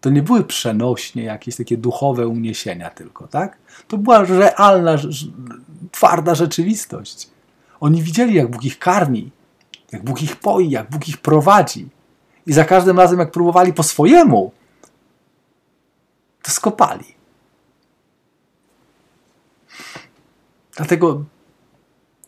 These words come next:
głupio jest próbować po swojemu. Święty Paweł.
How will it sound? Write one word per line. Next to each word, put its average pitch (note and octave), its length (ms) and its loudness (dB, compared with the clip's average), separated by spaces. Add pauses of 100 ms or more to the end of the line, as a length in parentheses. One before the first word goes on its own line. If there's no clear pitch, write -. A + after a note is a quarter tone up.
(100)
głupio E4 360 -4
jest - 320 -16
próbować G#2 720 -14 (400)
po B2 100 -4
swojemu. G#2+ 500 -2 (1600)
Święty C#4+ 300 2
Paweł. E3+ 420 -2